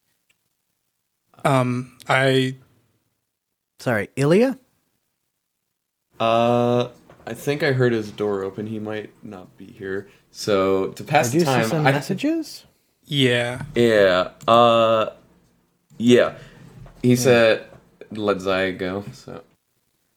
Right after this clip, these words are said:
Speaker 2: Very sorry for any technical issues there. You know, it's not really my podcast if we hadn't had it. <sighs> I mean,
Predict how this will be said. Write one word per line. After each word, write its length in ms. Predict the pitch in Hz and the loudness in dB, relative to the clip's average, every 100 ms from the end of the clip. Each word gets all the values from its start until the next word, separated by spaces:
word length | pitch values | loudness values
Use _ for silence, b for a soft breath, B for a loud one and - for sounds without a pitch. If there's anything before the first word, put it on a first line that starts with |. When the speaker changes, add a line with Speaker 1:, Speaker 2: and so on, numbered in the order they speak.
| _ _ _ - | _ _ _ 0
Speaker 2:
Very 240 | 120 113 | 2 2
sorry 300 | 104 117 110 | 2 2 2
for 180 | 98 110 | 2 0
any 300 | 110 101 95 | 2 0 -4
technical 560 | - 123 117 110 113 - | -4 -4 -4 -2 -4 -2
issues 400 | 127 - 131 120 | -4 -2 -2 0
there. 220 | 139 139 | 2 2
You 160 | 120 120 | 0 0
know, 180 | 127 - | -2 -4
it's 160 | 127 - | -8 -2
not 140 | 180 | 2
really 180 | 180 170 | 4 4
my 140 | 165 | 2
podcast 540 | 165 - 175 - 170 - | -2 0 -2 0 -2 -2
if 60 | 156 | -4
we 60 | |
hadn't 460 | - 190 151 104 - | 2 2 2 0 -10
had 300 | - - 104 | -12 -6 -6
it. 140 | 104 _ b b b b b b _ _ | -6 _ b b b b b b _ _
<sighs> 540 | - - - - _ | -12 -10 -12 -20 _
I 100 | 151 | 0
mean, 360 | 165 180 180 | 4 4 2